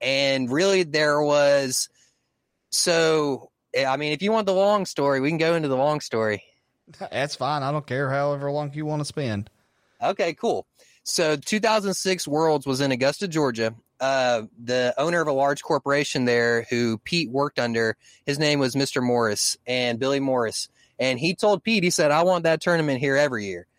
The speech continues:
Speaker 1: And Pete said, "No, well, the Worlds gets bids and travels and stuff, so that's just not a possibility. But let me get with some,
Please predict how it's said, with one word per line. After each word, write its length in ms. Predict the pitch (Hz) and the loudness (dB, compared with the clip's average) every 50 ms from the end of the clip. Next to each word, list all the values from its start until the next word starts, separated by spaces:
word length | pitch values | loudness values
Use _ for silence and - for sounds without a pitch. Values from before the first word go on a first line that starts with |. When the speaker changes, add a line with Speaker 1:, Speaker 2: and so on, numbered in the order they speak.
| _ _ _ _ _ - | _ _ _ _ _ -6
Speaker 1:
And 140 | 123 117 - | -6 -4 -2
Pete 220 | 175 175 170 156 | -2 -2 -2 0
said, 240 | - 180 160 160 156 | 0 0 0 0 0
"No, 360 | 165 180 185 190 190 190 180 | 0 2 2 4 2 2 0
well, 360 | 175 170 170 170 170 175 175 | 0 0 2 2 4 2 2
the 180 | 170 160 175 165 | 2 0 -2 0
Worlds 380 | 165 190 208 208 202 190 160 | 2 2 2 4 2 2 0
gets 220 | 151 185 175 160 - | -2 -2 -2 -2 -4
bids 480 | - - 165 170 170 170 170 160 143 | -2 0 2 4 4 4 2 2 0
and 120 | 147 131 123 | -2 -2 0
travels 680 | - 165 156 156 156 160 156 165 160 160 156 147 143 | 0 2 2 2 2 2 2 2 2 2 0 0 0
and 120 | 151 151 | -2 -4
stuff, 260 | - - 180 160 160 - | -2 0 0 0 0 0
so 80 | - | 0
that's 200 | 170 180 185 - | 0 0 0 0
just 140 | - 175 - | -2 -2 -2
not 160 | 185 170 160 | 0 0 0
a 40 | 143 | 0
possibility. 720 | - 160 156 - - 139 165 202 214 185 143 123 117 107 - _ _ _ _ _ _ _ _ _ _ | 0 -2 -2 -2 -2 -2 0 2 2 2 0 0 -4 -6 -10 _ _ _ _ _ _ _ _ _ _
But 320 | - 139 139 135 131 - 143 | 0 2 2 2 2 0 0
let 140 | 151 170 | 0 2
me 100 | 196 196 | 0 0
get 180 | 180 214 214 202 | 0 0 0 2
with 160 | 208 196 - | 0 0 -2
some, 460 | - - - 190 180 180 175 175 170 | -2 -2 0 2 2 2 0 -2 -6